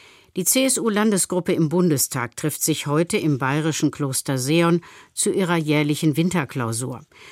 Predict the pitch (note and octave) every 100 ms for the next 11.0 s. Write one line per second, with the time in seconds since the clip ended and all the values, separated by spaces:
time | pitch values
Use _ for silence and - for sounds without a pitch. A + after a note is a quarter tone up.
0 | - - D#3 D#3+ E3 A3 A#3 - F3+ F3+
1 | F3+ G#3+ A#3+ A3 F#3+ F3+ E3+ E3 C#3 C#3+
2 | - E3 F3 F#3+ F#3+ G3 F#3+ - E3+ E3
3 | D#3 D3 F3 F3 - C#3 - - A#2+ -
4 | B2 G#2+ - B2 A2+ A2+ - - - -
5 | C3 C3+ D3 F3 E3 F3 - F3 D#3+ D#3
6 | F#3 - D#3 D#3 D#3 D3 D3+ D3 C3+ C3
7 | - C#3+ - D#3 D3+ C#3+ E3+ F3 D3 C3+
8 | - - _ - E3+ E3+ F#3 F3+ - F3+
9 | - F3 - E3+ D#3 D3+ - E3 D#3+ D#3+
10 | G3 D#3+ A#2+ A#2 A2 - - A#2+ A#2